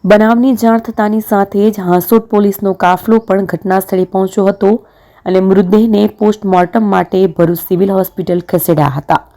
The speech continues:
વહેલી સવારના સમયે કાર ચાલકને ઝોકું આવી જતા અકસ્માત સર્જાયો હોવાનું પ્રાથમિક અનુમાન લગાવવામાં આવી રહ્યું છે. જો કે, બનાવની વધુ તપાસ પોલીસ ચલાવી રહી છે.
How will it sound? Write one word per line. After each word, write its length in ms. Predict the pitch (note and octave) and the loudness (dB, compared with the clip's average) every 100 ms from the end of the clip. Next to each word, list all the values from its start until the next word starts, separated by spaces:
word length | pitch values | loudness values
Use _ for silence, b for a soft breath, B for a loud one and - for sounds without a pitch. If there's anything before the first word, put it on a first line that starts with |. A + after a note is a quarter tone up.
| b b b b b b b | b b b b b b b
વહેલી 280 | G3+ A3+ C#4 | 4 4 4
સવારના 540 | - A#3 A3+ A3 A3 | 4 4 4 4 0
સમયે 380 | A3+ G3+ G3 G3 | 0 0 0 0
કાર 260 | G3 E3 E3 | 0 0 0
ચાલકને 560 | F#3 E3+ F#3+ F#3 F#3+ | 2 2 2 -2 -2
ઝોકું 440 | F3+ F#3 F3+ A#3+ A3+ | 0 0 0 2 2
આવી 160 | A3 | 2
જતા 360 | G3+ G#3 G#3 G#3+ | -4 -2 0 0
અકસ્માત 520 | F#3+ F3 - F3 F#3+ - | 0 -4 -4 -2 -2 0
સર્જાયો 400 | F#3+ F3+ F3+ F3 | 0 2 2 2
હોવાનું 540 | F3 F3 E3+ F3 A3+ b b b b | 2 2 2 0 -4 b b b b
પ્રાથમિક 600 | G3+ G3+ G3+ A#3 B3+ - | 2 2 2 -2 -4 -4
અનુમાન 500 | B3+ G3 F#3 F3 F3 | -2 -2 0 0 0
લગાવવામાં 600 | F#3 F3+ F3+ E3 D#3+ D#3 C#3+ | 2 2 2 2 2 0 0
આવી 160 | D3 D3 | -2 -4
રહ્યું 220 | C#3+ C#3 | -4 -6
છે. 280 | - E3 - _ _ b b b | -4 -4 -4 _ _ b b b
જો 180 | F#3+ F#3+ | 0 2
કે, 100 | G#3 | 4
બનાવની 460 | G3+ G3+ G3+ G3+ A#3+ | 4 4 4 2 2
વધુ 220 | A3 A3 | 2 0
તપાસ 420 | G#3+ G#3 G3 G#3 - - | -2 -2 0 -2 -2 -4
પોલીસ 280 | F#3 F3+ | -2 -2
ચલાવી 420 | - E3+ E3 E3+ G3 | 2 4 4 2 0
રહી 200 | G3 G3 | -2 -2
છે. 300 | - G3 | -6 -8